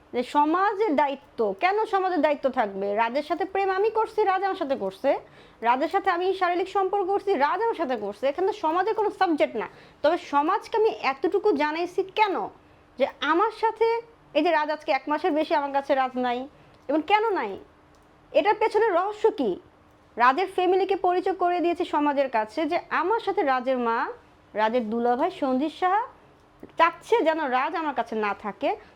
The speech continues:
রাজ যেন আমাকে বিয়ে না করতে পারে। এবং আমার সাথে যারা প্রতারণা করতেছে, তাদের চেহারাটা just সমাজকে আমি দেখাইছি, সমাজকে দেখানো হয়েছে। সমাজের কাছে আমি দে-, মা-, বলি নাই যে আমার রিলেশনের দায়িত্ব আপনাদের।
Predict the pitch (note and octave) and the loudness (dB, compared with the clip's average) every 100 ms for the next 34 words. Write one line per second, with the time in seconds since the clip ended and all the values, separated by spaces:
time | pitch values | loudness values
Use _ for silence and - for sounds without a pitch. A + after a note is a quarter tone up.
0 | - G3 B3+ C4+ C4 D#4+ E4 E4 A#3+ C4+ | -6 0 0 0 0 0 0 0 2 2
1 | D#4+ A#3+ G#3+ G3 G3 F3+ F3+ F3+ B3 C#4+ | 2 0 -2 -4 -4 -6 -4 -2 -2 -4
2 | C#4+ - A#3+ F4+ F4+ G4+ D#4+ F4 F#4 D4 | -8 -6 -2 0 0 2 2 0 0 0
3 | D#4+ F4+ A4 A4+ G#4+ G#4+ B4+ B4+ - A3+ | 0 0 0 -2 -4 -2 -4 -4 -4 -4
4 | A3 D4 D#4 - F4 E4 F#4+ G#4 G#4+ F#4 | -2 -4 -6 -6 -2 0 0 -2 -2 -2
5 | F#4+ - D4+ E4 - F4 A#3 A#3 A3+ G#3+ | -4 -2 0 -2 0 0 2 0 -4 -4
6 | F3 - - - - - D#4+ F#4+ A#4+ D4 | -8 -8 -18 -20 -6 2 2 4 2 4
7 | D4+ - A#4 A#4+ G4 C#4 A#3+ G#3 - - | 2 2 0 0 0 0 -2 -2 -8 -14
8 | - D#4 F#4 F#4+ A4 G#4+ G#4+ G4+ F4+ D#4 | 0 2 2 0 0 0 0 0 0 0
9 | A3+ - B3 B3+ A3+ D4+ G#4 F4 F#4+ A#4+ | -2 -2 -4 0 2 4 2 0 -2 -4
10 | - - A#3 - C#4 E4+ G#4 G4+ G4+ G4+ | -10 -4 -2 0 2 2 2 0 0 2
11 | F4 C#4 D4 - C#4+ B3 A#3+ G3+ F#3 | 2 2 0 0 0 0 -4 -2 -4